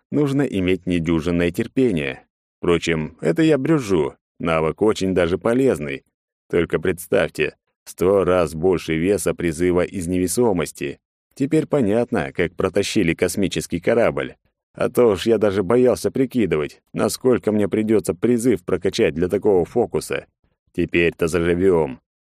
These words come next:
Будь хоть одна свободная минута, обязательно засяду за апгрейд спутника.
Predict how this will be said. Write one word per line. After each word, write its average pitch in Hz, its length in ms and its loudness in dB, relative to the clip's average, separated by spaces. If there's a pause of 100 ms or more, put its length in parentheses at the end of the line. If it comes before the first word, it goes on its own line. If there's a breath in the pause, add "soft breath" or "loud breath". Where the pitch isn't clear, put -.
(140)
Будь 139 260 -2
хоть 98 220 -2
одна 95 260 0
свободная 85 600 0
минута, 90 500 -2 (220)
обязательно 104 760 0
засяду 90 500 0
за 82 160 0
апгрейд 82 380 -2
спутника. 80 680 -4